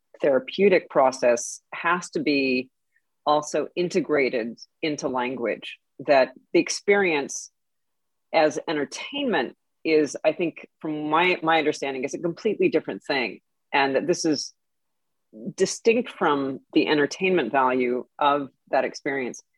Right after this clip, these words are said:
in that it is so essentially dependent upon the language, the, the integrative communicative aspect of it, and the ways in which it becomes part of a larger therapeutic context. So I wonder if I could ask the people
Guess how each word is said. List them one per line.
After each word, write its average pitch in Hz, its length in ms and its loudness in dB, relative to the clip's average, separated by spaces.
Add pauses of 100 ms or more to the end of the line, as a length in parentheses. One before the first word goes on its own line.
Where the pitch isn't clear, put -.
(260)
in 202 220 6
that 165 160 6
it 151 160 6
is 156 180 2
so 185 360 2
essentially 160 500 -2
dependent 135 520 -6 (100)
upon 143 580 0 (460)
the 156 100 4
language, 135 800 -2 (180)
the, 127 480 -4
the 135 300 -6
integrative 151 600 2 (260)
communicative 151 640 -2
aspect 127 500 -2
of 123 140 -4
it, 127 160 -6 (480)
and 156 140 0
the 156 60 2
ways 156 260 4
in 170 140 -6
which 165 200 -6
it 175 100 -8
becomes 160 460 -4
part 156 320 2
of 165 80 -2
a 156 60 -2
larger 135 400 0
therapeutic 135 560 -4 (120)
context. - 560 -6 (380)
So 165 320 4
I 170 80 6
wonder 196 300 2
if 196 100 -2
I 220 80 2
could - 180 -2
ask 135 360 -2
the 139 100 -8
people 131 520 -4